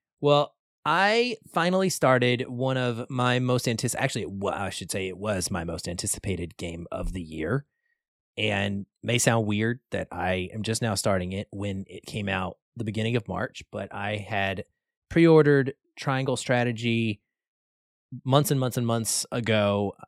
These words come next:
I'm a humongous fan of Octopath Traveler, and while this is not necessarily made by the exact same team, it is in the same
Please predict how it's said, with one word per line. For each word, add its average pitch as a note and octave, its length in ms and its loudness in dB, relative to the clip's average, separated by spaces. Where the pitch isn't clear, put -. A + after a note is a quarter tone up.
I'm G2+ 140 -14
a G2 60 -12
humongous C3+ 840 -2
fan G#2+ 240 -2
of G2 80 -2
Octopath G2+ 540 -2
Traveler, F#2 580 -2
and G2+ 180 -8
while G2+ 400 0
this G2+ 200 -6
is A2+ 100 -4
not A#2+ 220 0
necessarily A2+ 420 -6
made G2+ 300 -2
by G2 100 -2
the F#2+ 140 -6
exact F#2 400 -6
same F#2+ 500 -6
team, A#2 480 -2
it A2+ 260 -2
is G#2+ 340 -4
in B2+ 180 -6
the A2 100 -4
same A#2 560 -2